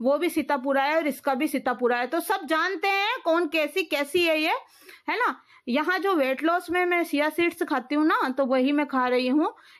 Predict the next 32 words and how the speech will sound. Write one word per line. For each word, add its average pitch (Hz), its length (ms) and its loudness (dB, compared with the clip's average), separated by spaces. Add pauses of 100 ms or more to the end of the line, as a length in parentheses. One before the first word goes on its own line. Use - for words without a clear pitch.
ये 262 80 2
बहुत 240 440 -2
ही 302 60 2
अच्छी 269 320 -2
रामबाण 240 520 0
इलाज 226 360 0
है। 285 60 2
सिया 254 280 -2
सीड्स 233 280 -4
को 262 100 -2
आप 233 220 0
पानी 226 220 -2
में 247 120 2
भिगो 220 240 0
दीजिए 220 280 -2
दो 254 200 2
घंटे 254 300 -2
और 330 200 0
फिर 247 160 -2
खाइए। 226 480 -4 (320)
और 240 240 2
ये 277 140 0
जूस 269 320 0
मैं 302 100 2
पीती - 300 -4
हूँ 320 300 0
मु-, 233 280 0
क्योंकि 269 200 -2
मुझे 277 220 0
डायबिटीज 254 600 -2
है 294 60 2
ना, 381 120 2